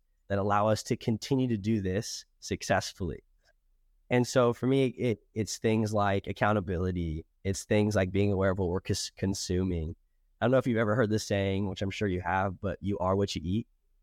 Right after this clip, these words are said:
And I always picture, like, when I eat a donut, I just picture myself, like, turning into a donut. Like, you are what you eat. And that's the same thing with what you consume. It's like, you are what you consume.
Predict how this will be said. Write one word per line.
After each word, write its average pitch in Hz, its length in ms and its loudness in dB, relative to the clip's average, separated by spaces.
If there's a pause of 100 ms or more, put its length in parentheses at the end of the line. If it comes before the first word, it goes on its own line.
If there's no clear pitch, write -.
(120)
And 98 120 0
I 104 100 4
always 104 200 4
picture, 107 300 0
like, 98 180 0 (240)
when 117 160 0
I 98 60 2
eat 101 140 2
a 92 60 0
donut, 92 300 0
I 95 80 0
just 95 160 -4
picture 107 220 0
myself, 92 260 0
like, 92 140 0
turning 92 320 0
into 92 240 -2
a 87 60 -2
donut. 85 420 0 (420)
Like, 113 220 0 (440)
you 151 220 -2
are 160 160 4
what 175 180 0
you 147 140 0
eat. 131 340 -2
And 127 160 2
that's 147 180 2
the 175 120 0
same 131 420 0
thing 123 240 0
with 117 140 -2
what 104 160 0
you 110 80 -2
consume. 104 880 -2 (360)
It's - 120 -10
like, 131 120 0
you 135 220 -2
are 127 320 2
what 156 180 0
you 123 140 -2
consume. 95 640 -4